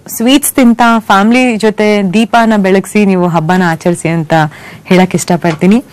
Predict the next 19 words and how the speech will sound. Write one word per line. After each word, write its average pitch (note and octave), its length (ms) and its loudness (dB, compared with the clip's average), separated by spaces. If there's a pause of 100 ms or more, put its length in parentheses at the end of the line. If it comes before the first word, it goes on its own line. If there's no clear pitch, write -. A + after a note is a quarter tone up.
(220)
And G3+ 160 0
ಹಬ್ಬದ F#3 440 0
ದಿನ B3+ 140 4 (460)
I G#3 120 2
know A#3 200 2 (200)
ಎಲ್ಲ G3 200 0
ಹೆಣ್ಮಕ್ಳು G#3 400 0
ಎಷ್ಟು F3+ 200 -4
busy F#3 220 0
ಇರ್ತೀರಾ, F3+ 560 0 (280)
ಅಥವಾ F3+ 220 0
ಗಂಡ್ಮಕ್ಳು A3 480 2
ಅಷ್ಟೇ G3+ 240 0
help F#3+ 240 0
ಮಾಡ್ಕೊಂಡು G#3 360 0
ಎಷ್ಟು F3 180 -6
busy F3+ 200 2
ಇರ್ತಾರೆ F3 320 -4
ಅಂತ. D#3+ 220 -6